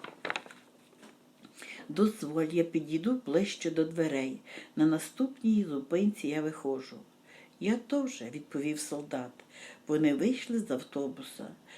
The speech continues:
Дощу вже не було. «Слухай, а куди ми приїхали?»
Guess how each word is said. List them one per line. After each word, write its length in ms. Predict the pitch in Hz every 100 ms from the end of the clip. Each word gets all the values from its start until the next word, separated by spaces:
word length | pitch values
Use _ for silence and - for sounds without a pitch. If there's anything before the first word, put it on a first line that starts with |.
| - -
Дощу 440 | 156 - - 262
вже 200 | 240 208
не 100 | 202
було. 500 | 175 143 135 123 160 - - -
«Слухай, 680 | - - 202 226 208 - 127 - - -
а 100 | 190
куди 380 | 185 214 208 302
ми 140 | 294
приїхали?» 840 | 294 - 269 247 165 - - 113